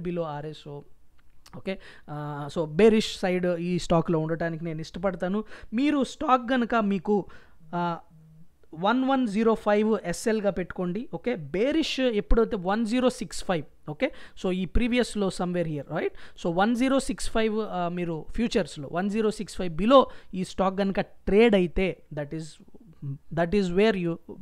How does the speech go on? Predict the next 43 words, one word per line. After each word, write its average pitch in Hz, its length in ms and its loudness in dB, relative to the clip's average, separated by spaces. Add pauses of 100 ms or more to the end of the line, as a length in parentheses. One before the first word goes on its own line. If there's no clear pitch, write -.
మనకి 160 240 4
అది 156 100 -2
బేరిష్ 170 400 -2
అని 160 200 -6
సంకేతం 175 500 -6
ఇస్తుంది. 196 460 -4 (400)
And 196 120 2
వన్ 214 240 4
వన్ 285 160 6
జీరో 233 200 6
ఫైవ్ 226 180 2
స్టాప్ 196 340 -2
లాస్‌గా 196 260 -2
పెట్టుకోండి. 185 440 -8
టార్గెట్స్ 202 560 -6
మనం 180 360 -4
థౌజండ్ 185 400 4
and, 160 240 -4 (280)
ఆ, 160 120 -2
నైన్ 180 320 6
నైంటీ 170 320 4
లెవెల్స్‌ని 156 480 0
కూడా 160 180 -6
ఈ 147 160 -8
స్టాక్‌లో 143 440 -6
చూడటానికి 143 640 -8 (200)
ఛాన్సెస్ 135 340 -16
ఉన్నాయి. 151 220 -10
So, 147 220 -8 (100)
బేరిష్ 165 380 -4
మొమెంటమ్. 165 400 -10 (340)
So, 151 60 -12
షార్టర్ 180 340 -6
టైమ్ 185 220 -4
ఫ్రేమ్స్‌లో 180 340 -6
మీరు 170 340 -6
వెళ్ళి 165 320 -6
చూడండి. 175 300 -6
So, 147 280 -8
బేరిష్నెస్ 156 600 -8
అనేది 151 220 -12
కంటిన్యూ 156 440 -12
అవుతుంది. 160 360 -10